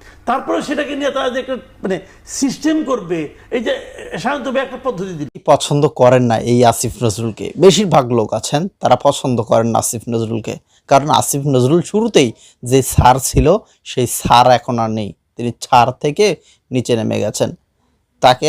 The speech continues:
Speaker 2: এখন আর কেউ স্যার বলতে রাজি না, কারণ তিনি অনেক, আহ, কথা বলেছেন, আহ, মানে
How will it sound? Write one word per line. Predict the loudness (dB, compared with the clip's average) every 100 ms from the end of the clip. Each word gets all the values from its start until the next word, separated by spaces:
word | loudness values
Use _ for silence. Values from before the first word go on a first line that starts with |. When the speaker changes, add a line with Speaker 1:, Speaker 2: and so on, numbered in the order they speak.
| 0
Speaker 2:
এখন | 2 -2
আর | -2
কেউ | -6 -6 2
স্যার | 2 2
বলতে | 0 2 6
রাজি | 6 4 -4
না, | -6 _ _ 2
কারণ | 4 2 -2 _ _
তিনি | 0 2 4
অনেক, | 6 6 6 4 -2
আহ, | -4 4 4 4 2
কথা | 0 2 2
বলেছেন, | 0 2 0 0
আহ, | -6 -6
মানে | -6